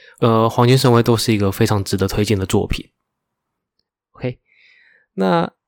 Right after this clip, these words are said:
第二个要推荐的呢是《路人超能一百》。我觉得，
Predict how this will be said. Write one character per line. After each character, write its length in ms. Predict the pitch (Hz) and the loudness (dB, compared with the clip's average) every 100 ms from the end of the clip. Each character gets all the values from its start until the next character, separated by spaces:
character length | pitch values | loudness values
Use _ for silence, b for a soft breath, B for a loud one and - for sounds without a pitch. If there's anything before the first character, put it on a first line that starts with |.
| - | -2
第 120 | 233 | 2
二 60 | 196 | 2
个 120 | 139 | 2
要 120 | 131 | 0
推 220 | - 127 | 0 -2
荐 180 | 135 131 | 0 0
的 120 | 110 | 0
呢 360 | 104 104 101 107 | -4 -4 -6 -8
是 680 | - - 113 107 101 107 - _ - | -12 -4 -2 -2 -4 -8 -12 _ 0
《路 180 | 156 | 2
人 140 | 120 104 | 4 0
超 180 | - 113 | -6 -6
能 140 | 98 | -6
一 80 | 101 | -8
百》。 240 | - - B B B B B | -10 -14 B B B B B
我 120 | 104 | -8
觉 100 | 107 | 0
得， 280 | 139 165 - | 2 2 -2